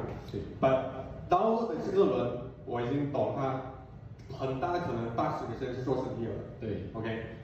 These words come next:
Speaker 2: 所以他这里我，我要他填的 form，他的公司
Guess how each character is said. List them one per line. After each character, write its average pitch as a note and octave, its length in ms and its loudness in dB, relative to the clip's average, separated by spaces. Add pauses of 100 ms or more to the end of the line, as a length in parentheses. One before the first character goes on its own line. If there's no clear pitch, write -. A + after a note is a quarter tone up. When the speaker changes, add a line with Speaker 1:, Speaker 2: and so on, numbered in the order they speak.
(320)
Speaker 2:
所 A3+ 160 4
以 D#3+ 120 10
他 F3 100 8
这 - 180 2
里 C#3+ 80 6
我， A#2+ 140 6 (240)
我 C3+ 100 4
要 - 140 8
他 - 200 0
填 C3+ 140 2
的 C#3 60 0 (100)
form， D#3 260 4
他 C#3+ 100 -2
的 C3 100 0
公 B2+ 240 0
司 A#2+ 460 -2